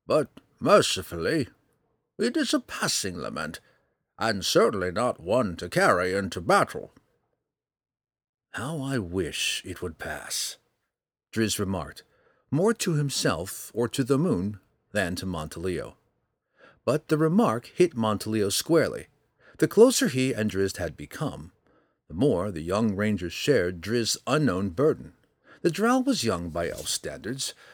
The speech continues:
but was already worldwise and skilled in battle beyond most professional soldiers. Undeniably,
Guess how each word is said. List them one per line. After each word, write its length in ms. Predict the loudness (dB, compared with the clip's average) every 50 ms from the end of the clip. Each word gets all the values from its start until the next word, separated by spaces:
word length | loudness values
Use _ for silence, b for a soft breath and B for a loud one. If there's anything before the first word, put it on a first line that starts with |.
| B B B
but 120 | -2 0 2
was 160 | 2 0 0
already 520 | 0 -2 0 0 2 2 2 2 2 0
worldwise 720 | -2 2 4 6 6 4 4 0 -4 -6 -6 -6 -8 -10 -8
and 180 | -8 -6 -4
skilled 400 | -2 -2 0 2 2 2 2 2
in 140 | 0 0 0
battle 280 | -2 -2 -2 -4 -6 -6
beyond 400 | -2 -2 -2 0 -2 -2 -2 -2
most 320 | 0 0 -2 -4 -6 -6
professional 640 | -6 -6 -4 0 0 0 0 0 -2 -6 -8 -8
soldiers. 580 | -6 -4 -2 0 -2 -2 -2 -6 -12 -12 -12 -14 _ _ _ _ _ _ b b b b b b
Undeniably, 880 | 2 4 6 6 6 6 4 2 -2 -2 -6 -8 -6 -4 -4 -4 -4